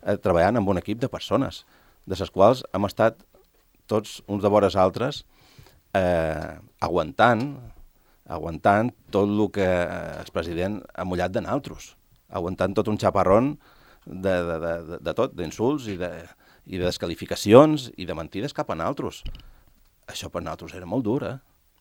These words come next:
Molt dur donar aquesta passa, però vàrem dir que ens hi hauríem. I també vàrem dir des del principi, i aquests micros ho vàrem dir,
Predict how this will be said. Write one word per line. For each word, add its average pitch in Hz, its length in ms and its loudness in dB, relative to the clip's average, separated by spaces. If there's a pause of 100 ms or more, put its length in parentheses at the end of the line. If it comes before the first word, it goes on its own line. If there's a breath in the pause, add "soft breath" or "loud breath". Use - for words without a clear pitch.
(120)
Molt 90 180 -2
dur 107 140 2 (180)
donar 95 240 -4
aquesta 98 240 -8
passa, 80 320 -12
però 80 140 -12
vàrem 80 160 -4
dir 107 80 -4
que 139 60 -2
ens 135 180 -2
hi 101 60 -8
hauríem. 90 260 -4 (340 soft breath)
I 73 60 -16
també 78 220 -8
vàrem 85 240 -2
dir 92 100 -2
des 90 100 0
del 92 120 -4
principi, 101 440 -2
i 80 160 -8
aquests 85 280 -10
micros 87 240 -6
ho 87 40 -4
vàrem 90 280 -2
dir, 139 100 0